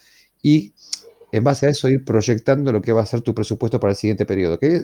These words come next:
los que están laburando en empresas de sistemas saben que, y están del lado, digamos, de operaciones, saben que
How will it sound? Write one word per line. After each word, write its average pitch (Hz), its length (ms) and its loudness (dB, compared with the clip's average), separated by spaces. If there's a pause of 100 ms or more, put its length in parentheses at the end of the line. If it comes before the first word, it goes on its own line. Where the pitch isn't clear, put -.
(160)
los 110 160 0
que 117 80 -4
están 156 140 -2
laburando 147 320 2
en 135 80 2
empresas 139 260 0
de 135 80 4
sistemas 143 360 -2
saben 117 260 2
que, 113 340 0
y - 40 -6
están 113 200 -2
del 117 120 0
lado, 123 200 2
digamos, 117 240 2
de 110 60 0
operaciones, 117 460 -2
saben 113 200 -2
que 98 180 -2